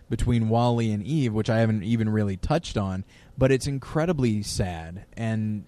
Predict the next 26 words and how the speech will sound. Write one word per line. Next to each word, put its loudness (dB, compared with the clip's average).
and -6
very 2
touching 0
and -2
emotional. 0
And 0
then 0
there's, -2
there's -2
all 6
kinds 0
of -8
things 2
to -2
be 2
discussed 0
about, 0
you -8
know, -4
robots 4
having 0
emotions 2
and 0
robots 0
perhaps, 2
uh, -10